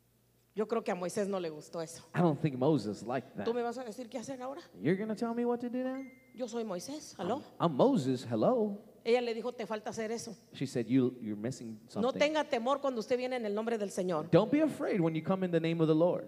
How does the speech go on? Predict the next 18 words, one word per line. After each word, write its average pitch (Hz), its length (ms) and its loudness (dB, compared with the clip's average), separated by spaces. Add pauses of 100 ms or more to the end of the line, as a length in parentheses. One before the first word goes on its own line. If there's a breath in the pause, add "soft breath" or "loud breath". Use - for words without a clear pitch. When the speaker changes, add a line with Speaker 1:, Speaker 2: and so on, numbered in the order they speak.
Speaker 1:
Ella 269 240 2
le 247 80 2
ayudó 214 260 4
a 262 60 4
su 247 140 -2
formación. 202 760 2
Speaker 2:
She 185 220 2
helped - 340 4 (100)
form 190 260 4
him. 127 200 -4 (240 loud breath)
Speaker 1:
Y 427 220 -6
por 311 180 -4
supuesto, 208 800 -8
Speaker 2:
And 320 320 -4
of 302 180 2
course, - 360 0
Speaker 1:
su - 320 0
mamá. 339 280 0